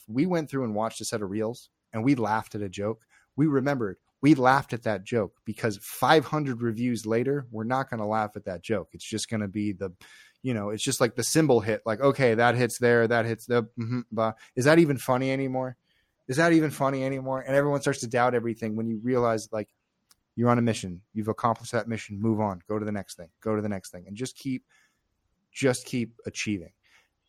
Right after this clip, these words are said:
And even if you fail along the way, put it behind you,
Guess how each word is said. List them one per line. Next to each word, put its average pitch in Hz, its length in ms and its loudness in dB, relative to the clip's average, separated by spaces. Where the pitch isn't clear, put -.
And 107 280 -6
even 131 300 0
if 147 140 -2
you 147 60 -4
fail 135 220 4
along 123 200 0
the 117 80 -4
way, 110 340 -2
put 120 120 0
it 120 60 0
behind 113 340 -4
you, 101 160 -8